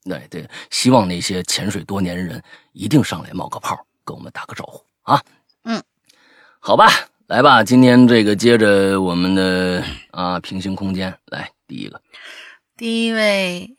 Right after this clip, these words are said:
Speaker 2: 这个叫D H同学，他说：
Speaker 1: 嗯。
Speaker 2: 两位主播好，我是一个新来的鬼友，是画室的朋友推荐给我听的。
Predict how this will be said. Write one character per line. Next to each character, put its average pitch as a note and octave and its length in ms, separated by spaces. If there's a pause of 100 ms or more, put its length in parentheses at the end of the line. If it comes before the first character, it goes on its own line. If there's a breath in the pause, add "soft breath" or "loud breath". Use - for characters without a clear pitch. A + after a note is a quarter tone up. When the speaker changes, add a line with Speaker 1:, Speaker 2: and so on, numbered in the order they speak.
(140)
Speaker 2:
这 G3 300
个 E3+ 280
叫 D#3+ 640 (280)
D A3 480 (840)
H - 720
同 - 320
学， - 360 (1000 loud breath)
他 D4 100
说： E4 120
Speaker 1:
嗯。 - 20
Speaker 2:
两 B3+ 160
位 C#4+ 80
主 A3+ 140
播 C4 120
好， D#3 240
我 F3 180
是 G#3 140
一 G#3 40
个 G3 100
新 C#4+ 240
来 A#3 200
的 D3+ 80
鬼 D#3+ 220
友， D#3+ 180
是 A#3 140
画 C#4 240
室 - 200
的 G3 100
朋 D#3 360
友 C4+ 220 (200 soft breath)
推 C4+ 240
荐 A3 220
给 C#3+ 120
我 D#3+ 180
听 F#3+ 280
的。 D#3 160